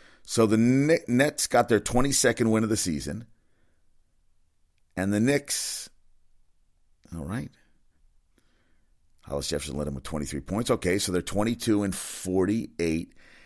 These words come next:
And the Knicks are now twenty-five and forty-five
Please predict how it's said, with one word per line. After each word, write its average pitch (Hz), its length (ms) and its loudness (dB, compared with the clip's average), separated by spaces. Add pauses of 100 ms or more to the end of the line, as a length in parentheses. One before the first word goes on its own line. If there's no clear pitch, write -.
(220)
And 92 200 2
the 92 80 2
Knicks 107 680 0 (200)
are 87 440 6
now 80 1080 -2 (600)
twenty-five 110 1600 2
and 92 160 -4
forty-five 139 760 6